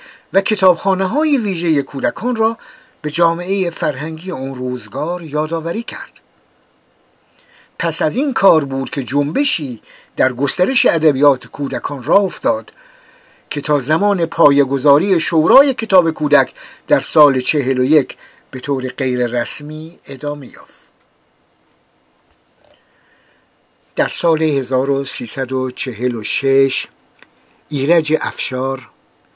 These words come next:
فریدون بدرعی، اسماعیل سعادت و امثال آنان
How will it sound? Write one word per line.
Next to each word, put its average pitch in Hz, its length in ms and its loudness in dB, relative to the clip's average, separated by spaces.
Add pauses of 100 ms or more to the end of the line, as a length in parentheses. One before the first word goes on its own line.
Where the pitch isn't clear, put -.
(160)
فریدون 131 600 0
بدرعی، 117 800 -8 (680)
اسماعیل 147 640 0
سعادت 117 720 -8 (1160)
و 143 80 -4
امثال 175 580 0
آنان - 340 -12